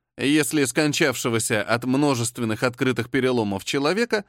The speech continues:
можно со спокойной душой записать в жертвы авиакатастрофы.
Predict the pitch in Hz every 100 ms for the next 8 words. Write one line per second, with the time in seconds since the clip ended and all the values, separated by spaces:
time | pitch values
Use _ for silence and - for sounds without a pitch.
0 | _ _ 240 262 214 208 - 220 - 196
1 | 226 202 120 104 101 123 165 127 120 110
2 | 135 120 98 95 147 190 - 165 160 95
3 | 101 95 90 101 90 - - 80 76 -
4 | -